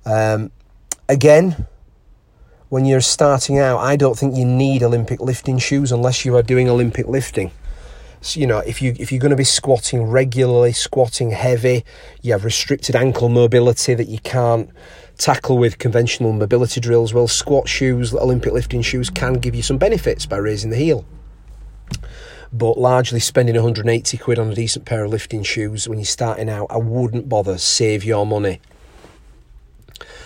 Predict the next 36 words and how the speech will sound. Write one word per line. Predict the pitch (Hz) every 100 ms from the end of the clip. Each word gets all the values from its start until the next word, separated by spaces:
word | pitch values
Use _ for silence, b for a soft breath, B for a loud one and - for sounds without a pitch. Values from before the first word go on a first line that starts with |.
| B B B B B -
Other | 143
things | 139 156 151 147 - -
that | 131 117 - -
we, | 123 120
we | 123
get | 117 120
asked | 120 -
about | 113
all | 131 107
the |
time | 101 - 123 123 117 113
is | 113 110 107 107 -
things | 127 113 110
like, | 110 110 107 110 - -
um, | 113 113 104 101 B B B -
personal | 117 110 110
training. | - 147 131 92 - _ b b b b b
Should | - 135
I | 120
hire | 123
a | 120
coach? | - 139 120 107 - - - - -
Well, | 131 151
well, | 156
this, | 143 165 -
this | - 147 135
sort | - 156
of | 120
falls | - 135 127 120
into | 117 -
the | 117
category | - 113 113 117 107
of | 104 92 - b b b b b
a | 120
wise | 110 113 117 113
investment. | 104 101 - 101 87